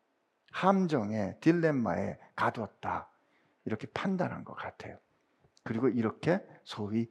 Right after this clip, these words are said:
함정을 만든 것 같습니다. 왜 함정을 만든 것 같다고 말씀드릴 수 있는가 하면 요한이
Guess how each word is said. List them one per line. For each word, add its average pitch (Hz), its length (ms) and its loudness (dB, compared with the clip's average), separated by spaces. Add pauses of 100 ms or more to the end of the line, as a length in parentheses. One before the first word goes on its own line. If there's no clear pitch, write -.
(280)
함정을 175 680 2
만든 92 420 -2
것 85 80 -10
같습니다. - 680 -12 (800)
왜 165 380 12
함정을 202 600 4
만든 147 400 6
것 147 80 2
같다고 135 800 0 (220)
말씀드릴 123 840 0
수 - 180 -4
있는가 110 400 2
하면 113 320 0 (360)
요한이 190 560 6